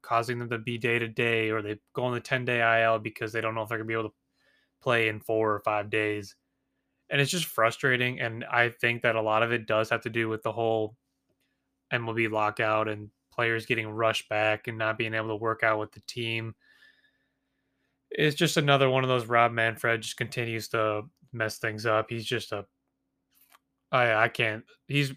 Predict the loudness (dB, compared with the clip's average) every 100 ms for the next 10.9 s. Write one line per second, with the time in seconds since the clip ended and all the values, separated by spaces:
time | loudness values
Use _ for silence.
0 | _ _ _ _ _ _ 2 4 4 0
1 | -2 -2 0 -2 -2 -6 -6 -6 -4 -4
2 | -4 -8 _ _ _ _ _ -2 0 0
3 | -4 -10 _ _ -6 0 2 2 2 -2
4 | -12 -20 -18 -10 -4 -4 -4 -10 -14 -16
5 | -10 -8 -4 -2 0 0 2 2 2 -2
6 | 0 0 0 -2 0 -2 -2 0 0 -2
7 | -4 -4 -4 -4 -4 -4 -2 -2 -2 -2
8 | -2 -8 _ _ _ _ _ _ _ _
9 | 6 6 8 4 4 0 -2 -4 -4 -4
10 | -2 -4 -4 -2 0 0 -2 -4